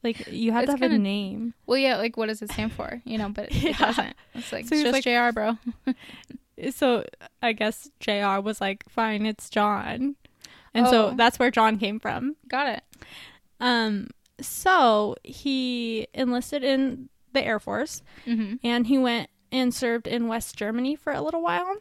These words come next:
Speaker 2: Mm.
Speaker 1: And, um, he left the Air Force in July nineteen fifty-four.
Speaker 2: Okay.
Speaker 1: And just before entering the service, Cash started a relationship with Vivian Liberto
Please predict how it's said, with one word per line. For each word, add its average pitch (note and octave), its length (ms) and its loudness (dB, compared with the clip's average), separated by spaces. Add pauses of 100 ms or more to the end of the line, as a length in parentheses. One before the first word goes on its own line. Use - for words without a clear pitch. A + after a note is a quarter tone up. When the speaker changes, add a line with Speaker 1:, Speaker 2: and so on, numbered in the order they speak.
(120)
Speaker 2:
Mm. D#4+ 460 -10 (580)
Speaker 1:
And, A3+ 720 -2
um, A3 420 -4
he B3+ 180 -8
left B3 220 0
the - 80 -4
Air A#3 140 0
Force A3 400 -2
in A3 240 -2
July G#3 600 -2
nineteen A3 480 -8
fifty-four. - 540 -10 (920)
Speaker 2:
Okay. A#3 100 -4
Speaker 1:
And C4+ 120 8
just E4 160 0
before E4 240 4
entering E4 380 2
the C#4+ 60 6
service, A3+ 540 -2 (100)
Cash C4 380 0
started B3 380 -2
a A#3 80 -2
relationship A3+ 680 -6
with A3 280 -6 (100)
Vivian A#3 540 0
Liberto B3+ 760 -2